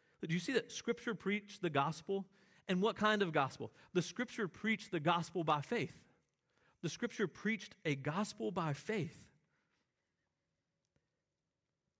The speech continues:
This letter from Paul to the Galatians talks a lot about faith, and with good purpose,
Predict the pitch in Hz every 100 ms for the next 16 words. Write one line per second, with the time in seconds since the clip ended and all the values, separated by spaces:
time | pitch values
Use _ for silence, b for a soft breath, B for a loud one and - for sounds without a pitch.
0 | _ _ _ _ _ - 151 156 160 -
1 | 151 160 160 127 107 - 131 - 156 151
2 | 147 139 135 139 135 120 - B - 175
3 | 160 165 151 160 170 160 - 156 110 -
4 | - _ b b b b 165 160 156 190
5 | - 185 - - -